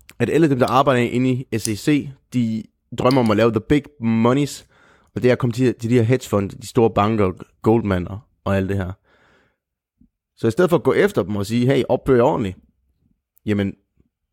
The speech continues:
så får de bare nogle bøder en gang imellem, og så betaler de bøden, og ikke erkender sig skyld.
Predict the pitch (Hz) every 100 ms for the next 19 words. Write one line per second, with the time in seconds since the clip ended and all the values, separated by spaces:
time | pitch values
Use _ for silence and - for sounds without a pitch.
0 | _ - 147 127 107 107 107 98 92 _
1 | - 123 170 190 - _ _ - 135 143
2 | 139 139 110 95 _ _ _ _ _ _
3 | - - 143 - - - 160 135 113 -
4 | 147 185 170 110 - _ - 117 156 -
5 | 117 156 123 107 - - 151